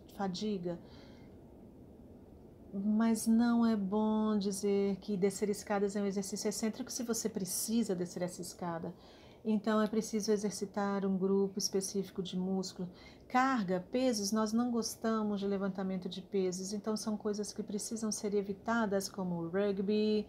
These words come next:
ginástica. Nós não gostamos de trampolins, não gostamos de scooters, porque são muito assimétricos. Corrida não é nada produtiva,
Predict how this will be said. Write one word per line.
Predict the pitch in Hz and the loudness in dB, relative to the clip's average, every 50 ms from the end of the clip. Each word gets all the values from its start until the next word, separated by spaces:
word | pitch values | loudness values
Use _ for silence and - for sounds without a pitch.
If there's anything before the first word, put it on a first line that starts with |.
| - - - - - - - - | -8 -20 -20 -20 -20 -20 -20 -12
ginástica. | - - 175 175 180 190 196 196 196 196 190 - - - 202 196 - 202 196 196 196 196 190 - - - - - - | -8 -4 -2 0 0 2 2 2 0 0 -2 -2 -2 -4 -4 -2 0 0 2 2 2 0 -2 -4 -12 -20 -18 -6 -2
Nós | 196 190 196 196 185 196 | 2 2 4 2 4 4
não | 220 233 247 240 | 4 4 6 4
gostamos | 214 196 202 190 - - - 208 196 190 190 190 190 196 190 180 175 - - 180 | 4 4 2 2 0 -4 -2 0 0 2 2 2 2 2 2 2 0 0 -2 -2
de | 175 180 185 185 185 180 180 180 185 180 180 175 170 - - - - - - | -4 -4 -4 -4 -4 -2 -2 -2 -2 0 -2 -2 -2 -6 -14 -20 -20 -10 -2
trampolins, | - 196 196 180 185 - 170 180 180 208 214 220 220 220 214 | 2 2 2 2 2 0 0 2 4 4 4 6 4 4 2
não | 220 214 202 | 2 0 2
gostamos | 190 202 196 - - 202 196 196 190 185 | 2 2 0 0 -2 0 0 0 0 -2
de | 185 185 | -2 -4
scooters, | 180 - - - 220 214 208 - 214 214 220 220 214 214 - | -4 -4 -2 -2 -2 -2 0 2 2 4 4 4 2 0 0
porque | - 208 190 190 - 196 | -2 -2 -2 0 -2 -2
são | 196 - 202 190 | -2 0 -2 -2
muito | 185 190 180 180 | -2 -2 -2 -4
assimétricos. | 190 180 - - - 180 180 185 196 202 202 202 202 196 214 208 202 208 - 208 202 202 202 208 208 - - - - - - - - - - - - - | -4 -4 -4 -6 -6 -4 -4 -2 -2 -2 -2 -2 -4 -6 -6 -8 -8 -8 -4 -2 -2 0 0 -2 -2 -4 -6 -8 -10 -12 -18 -18 -18 -18 -18 -18 -12 2
Corrida | - 240 226 220 175 170 170 196 202 208 208 214 214 185 180 202 202 202 | 6 8 8 8 6 4 2 2 2 4 4 4 4 4 4 4 4 4
não | 196 196 208 214 220 214 208 | 4 4 4 4 4 2 2
é | 202 196 196 190 | 2 0 0 0
nada | 185 190 214 233 247 240 214 196 196 | 0 0 0 0 0 0 0 0 -2
produtiva, | 196 - 196 185 175 165 170 - - - - - 196 190 196 202 208 202 196 196 208 202 208 202 | -2 -2 -4 -4 -4 -4 -6 -6 -6 -6 -4 -4 -2 -2 0 0 0 -2 -2 -2 -4 -2 -2 -4